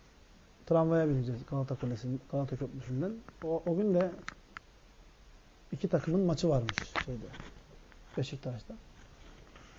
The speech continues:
Saatte geç yani, on bir buçuk, on iki gibi bir şey. Normalde tramvayın bomboş olacağı bir saat. Tramvaya gittik, bekliyoruz. Birden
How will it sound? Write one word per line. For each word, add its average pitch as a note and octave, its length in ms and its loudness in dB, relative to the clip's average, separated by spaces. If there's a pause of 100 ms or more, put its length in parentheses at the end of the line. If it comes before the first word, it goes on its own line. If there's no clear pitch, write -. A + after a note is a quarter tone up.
(300)
Saatte F#3+ 320 12
geç A3 240 12
yani, C#3+ 140 8
on F#3 180 8
bir E3 80 10
buçuk, C#3+ 280 2
on F#3 100 8
iki D#3 200 2
gibi G3 140 2
bir F3+ 40 4
şey. C3+ 260 4
Normalde D#3+ 440 2
tramvayın E3 600 2
bomboş F#3 280 8
olacağı D#3+ 420 6
bir C#3 40 4
saat. C3 240 -2 (2750)
Tramvaya F3 360 8
gittik, E3+ 300 0
bekliyoruz. F#3 420 8
Birden G3 400 12